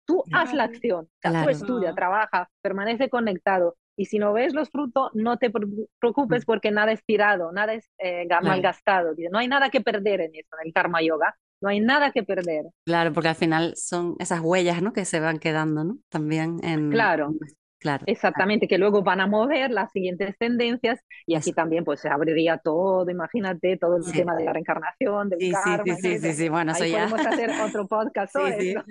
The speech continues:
Speaker 2: <laughs> No,
Speaker 3: Sí, sí.
Speaker 2: vamos, seguro que tenemos para, para otro
Speaker 3: Sí,
Speaker 2: podcast.
Speaker 3: totalmente.
Speaker 2: <laughs> Eh, más adelante,
Speaker 3: Pero vamos,
Speaker 2: seguro.
Speaker 3: ya vamos a ir concluyendo,
Speaker 2: Sí.
Speaker 3: ¿no? Porque
Speaker 2: Bueno,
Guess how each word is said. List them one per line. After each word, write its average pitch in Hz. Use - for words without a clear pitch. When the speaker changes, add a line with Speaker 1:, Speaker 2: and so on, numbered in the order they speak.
Speaker 2:
<laughs> 262
No, 269
Speaker 3:
Sí, 214
sí. 180
Speaker 2:
vamos, 226
seguro 220
que 240
tenemos 233
para, 202
para 196
otro 196
Speaker 3:
Sí, 180
Speaker 2:
podcast. 220
Speaker 3:
totalmente. 175
Speaker 2:
<laughs> -
Eh, 226
más 208
adelante, 202
Speaker 3:
Pero 180
vamos, 185
Speaker 2:
seguro. 185
Speaker 3:
ya 180
vamos 180
a 185
ir 180
concluyendo, 175
Speaker 2:
Sí. 175
Speaker 3:
¿no? 214
Porque 180
Speaker 2:
Bueno, 254